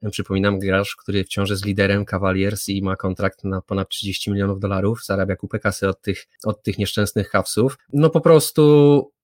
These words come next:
to, że on nie chciał tam być, to, to jest chyba mało powiedziane. No, no, no, no, takiego, tak, <laughs> tak po prostu kompletnie gościa niesfazowanego tym, co robi, to, to, to nie wiem, czy widziałem. I najlepsze jest też to, że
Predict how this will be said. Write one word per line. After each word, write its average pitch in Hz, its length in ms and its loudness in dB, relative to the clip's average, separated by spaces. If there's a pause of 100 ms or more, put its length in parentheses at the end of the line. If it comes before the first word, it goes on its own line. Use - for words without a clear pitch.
(180)
to, 139 140 4
że 139 120 4
on 127 120 4
nie 127 140 4
chciał 120 220 0
tam 110 180 0
być, 107 380 0
to, 104 200 -2
to - 120 -6
jest 101 140 -4
chyba 101 220 -2
mało 101 240 -2
powiedziane. 95 540 -4
No, 98 220 -4
no, 104 140 -4 (140)
no, 110 240 -4
no, 117 140 -2
takiego, 110 600 0 (120)
tak, - 120 -8 (160)
<laughs> - 100 -8
tak - 340 0
po 123 80 4
prostu - 360 2
kompletnie 127 760 4
gościa 117 360 4
niesfazowanego 113 800 2
tym, 113 180 0
co 110 140 0
robi, 107 260 0
to, 107 100 -2 (220)
to, 113 120 -4 (100)
to 113 100 -4
nie 107 160 4
wiem, 95 120 0
czy 101 140 -10
widziałem. 95 440 -4 (100)
I 180 280 -4 (120)
najlepsze 185 420 2
jest 185 120 0
też - 180 -2
to, 190 160 6
że 180 260 6